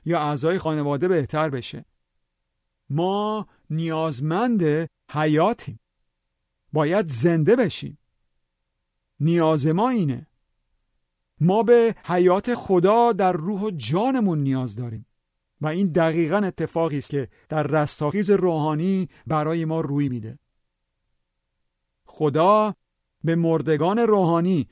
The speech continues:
نگاه می‌کنه و چون اونها رو دوست داره، دلش می‌خواد به اونها رحمت و فیض نشون بده.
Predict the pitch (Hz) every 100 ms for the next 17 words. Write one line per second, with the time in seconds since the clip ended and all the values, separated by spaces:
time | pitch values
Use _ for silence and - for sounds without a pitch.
0 | - 147 151 190 220 - 214 208 208 202
1 | _ - 165 - 202 220 185 180 170 170
2 | 143 196 214 - - 190 220 247 - _
3 | 185 196 226 190 175 196 165 160 156 156
4 | 196 202 - _ 139 170 156 139 196 220
5 | 165 143 - 175 185 147 110 - 151 143
6 | - 139 117 113 113